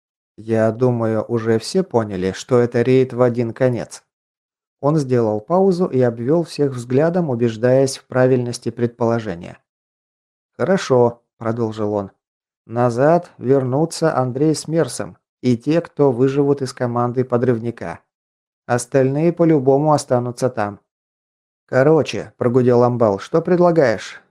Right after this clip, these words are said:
Или ты просто так потрындеть решил?» «Мы потеряли Шквала, а он был очень нужен», продолжил Тис. «Я предлагаю начать первыми». «Не пойдет», покачал головой Мушкет.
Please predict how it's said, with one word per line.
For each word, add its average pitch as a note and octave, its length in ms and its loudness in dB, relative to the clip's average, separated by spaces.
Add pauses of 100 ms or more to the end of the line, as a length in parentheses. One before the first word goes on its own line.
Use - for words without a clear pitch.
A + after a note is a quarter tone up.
(140)
Или C#3 200 2
ты D#3+ 240 2
просто D#3 340 0
так D#3 260 -2
потрындеть D3+ 500 0
решил?» E3 420 0 (1080)
«Мы A2+ 280 -2
потеряли B2 540 2
Шквала, A#2+ 600 0 (140)
а A2+ 180 0
он E3 220 4
был F3 260 2
очень C#3 340 0
нужен», A#2 440 -2 (280)
продолжил A#2 580 -2
Тис. - 400 -12 (320)
«Я C3 380 2
предлагаю D3 640 2
начать C#3+ 520 0
первыми». A2+ 500 -2 (1120)
«Не B2+ 140 -6
пойдет», B2 640 2 (200)
покачал A#2 440 0
головой A#2 400 4
Мушкет. A2 480 -8